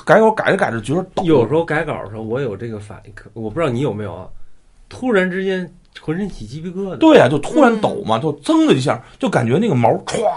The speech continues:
Speaker 1: 一下起来了。
Speaker 2: 嗯。
Speaker 1: 就甚至我说句难听的啊，就是感觉有一个人扶着你的肩膀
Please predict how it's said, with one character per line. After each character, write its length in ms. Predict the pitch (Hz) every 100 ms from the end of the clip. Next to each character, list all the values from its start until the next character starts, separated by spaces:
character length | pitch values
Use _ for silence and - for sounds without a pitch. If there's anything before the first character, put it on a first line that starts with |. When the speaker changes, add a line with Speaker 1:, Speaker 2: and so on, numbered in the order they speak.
| - -
Speaker 1:
一 60 |
下 100 | 160
起 200 | - -
来 140 | 87 90
了。 100 | 104
Speaker 2:
嗯。 280 | 127 110 107 104 - -
Speaker 1:
就 200 | 254 - _ _ _
甚 240 | - 311
至 120 | 233 127
我 120 | 117
说 180 | - 254
句 240 | 196 - _
难 240 | 127 123 196
听 180 | 269
的 80 | 247
啊， 320 | 120 110 107 - _
就 120 | 226
是 60 | 139
感 220 | - 120
觉 120 | 117
有 180 | 104 110
一 80 | 113
个 60 | 143
人 200 | 160 175 _ _ _
扶 300 | _ - 143
着 100 | 269
你 160 | 208 117
的 80 | 113
肩 160 | 220
膀 160 | 202